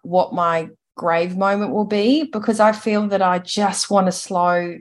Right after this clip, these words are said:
every micro moment down and look around me and go, "Wow,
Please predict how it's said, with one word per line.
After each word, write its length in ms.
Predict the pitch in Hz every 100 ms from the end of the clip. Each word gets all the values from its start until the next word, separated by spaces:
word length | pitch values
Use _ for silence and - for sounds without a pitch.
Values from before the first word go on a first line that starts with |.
| -
every 460 | 180 180 170 170
micro 640 | - 180 180 185 - 190 180
moment 420 | 175 170 170 170
down 440 | 175 165 165 160
and 280 | - 175 185
look 200 | 190 190
around 360 | 180 170 185 185
me 140 | 185
and 160 | 185 185
go, 320 | 175 170 170
"Wow, 880 | 185 185 175 175 170 170 139 151